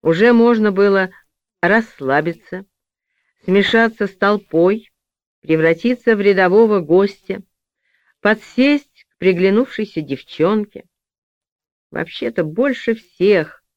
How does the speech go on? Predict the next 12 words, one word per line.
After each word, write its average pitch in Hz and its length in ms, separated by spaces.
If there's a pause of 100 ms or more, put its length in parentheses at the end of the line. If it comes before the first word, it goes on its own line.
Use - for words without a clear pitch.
(300)
Вите 156 480
Желудеву 156 680
нравилась 170 760 (300)
на 156 240
этой 165 280
свадьбе 185 600
невеста. 160 960 (1400)
Он 196 180
даже 208 260
запомнил 214 640
ее 208 300
имя, 202 640